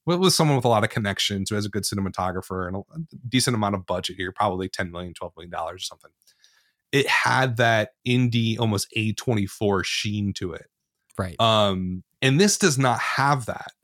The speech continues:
Speaker 1: at all, I don't think. It has a sheen to it, but it's
Speaker 2: Right.
Speaker 1: definitely an almost, like, uh, workmanlike or craftsman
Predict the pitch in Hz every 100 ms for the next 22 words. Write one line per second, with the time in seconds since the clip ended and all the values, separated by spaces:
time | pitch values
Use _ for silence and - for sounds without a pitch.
0 | - 110 107 120 90 85 87 80 - 80
1 | - - _ _ _ - 147 180 170 139
2 | - 175 175 - 120 113 123 113 110 107
3 | 123 104 147 143 - 120 123 117 113 110
4 | - _ _ _ - 123 135 120 107 120
5 | 95 101 - - 113 107 104 98 107 147
6 | 143 127 107 98 95 - 101 - 113 127
7 | - 120 104 98 95